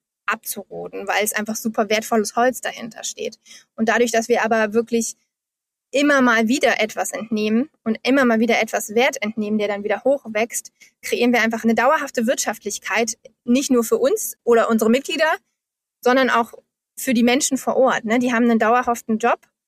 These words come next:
und sie haben wirklich dauerhaft einen Wert, an dem sie sich lang hangeln können. Und es macht für sie dann keinen Sinn, an der Stelle alles auf einmal abzuholzen, weil es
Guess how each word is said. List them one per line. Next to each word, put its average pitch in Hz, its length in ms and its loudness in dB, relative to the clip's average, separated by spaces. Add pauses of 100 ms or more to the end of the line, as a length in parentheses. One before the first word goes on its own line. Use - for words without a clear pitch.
(280)
und 277 200 2
sie 262 140 0
haben 240 240 2
wirklich 233 280 -2 (300)
dauerhaft 240 720 0
einen 220 300 0
Wert, 240 280 2
an 226 120 0
dem 226 140 2
sie 208 120 -4
sich 220 160 -4
lang 220 220 -4 (260)
hangeln 214 300 2
können. 220 340 0
Und 208 320 -6 (480)
es 226 140 0
macht 247 200 2
für 247 140 -2
sie 226 140 0
dann 226 200 0
keinen 233 440 0
Sinn, 233 180 2
an 220 120 0
der 220 120 2
Stelle 214 500 0 (760)
alles 220 180 0
auf 214 140 -2
einmal 196 240 -2
abzuholzen, 202 760 -10
weil 196 200 0
es 208 200 -6